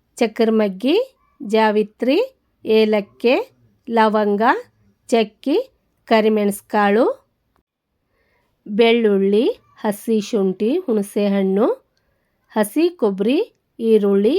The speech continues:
ಕರಿಬೇವು ಇಟ್ಕೊಂಡಿದ್ದೀನಿ. ಕೊಬ್ಬರಿ ಸ್ವಲ್ಪ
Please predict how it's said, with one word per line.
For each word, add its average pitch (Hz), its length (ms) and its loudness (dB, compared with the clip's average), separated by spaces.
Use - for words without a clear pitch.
ಕರಿಬೇವು 202 460 0
ಇಟ್ಕೊಂಡಿದ್ದೀನಿ. 196 720 -2
ಕೊಬ್ಬರಿ 285 360 2
ಸ್ವಲ್ಪ 247 400 -2